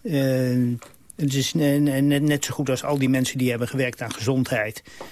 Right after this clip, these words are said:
eh, ertoe hebben bijgedragen dat we nou toch, eh, een stuk langer leven dan honderd jaar geleden.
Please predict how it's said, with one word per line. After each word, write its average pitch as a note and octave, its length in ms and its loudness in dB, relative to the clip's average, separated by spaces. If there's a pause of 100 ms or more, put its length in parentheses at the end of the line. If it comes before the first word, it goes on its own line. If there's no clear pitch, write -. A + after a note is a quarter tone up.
(180)
eh, C3 440 2
ertoe B2+ 460 0
hebben B2 200 2
bijgedragen B2+ 600 0
dat B2 180 -4
we C3+ 60 0
nou A2+ 200 0
toch, - 400 -6
eh, B2 340 -6
een C#3 440 0
stuk D#3 300 0
langer C#3+ 300 4
leven B2+ 340 2
dan A2+ 160 -2
honderd A#2 260 0
jaar A2 160 -4
geleden. F3 460 0